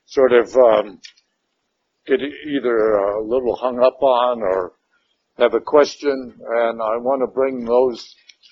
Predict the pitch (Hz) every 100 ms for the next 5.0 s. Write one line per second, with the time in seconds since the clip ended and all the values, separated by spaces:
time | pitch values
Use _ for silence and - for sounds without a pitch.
0 | - 147 131 117 - 123 120 117 - 113
1 | 104 110 107 117 - 110 101 110 113 -
2 | 117 - _ _ _ - - - 127 -
3 | - 123 107 98 - 127 - 113 113 110
4 | - _ _ 117 107 113 107 95 - 95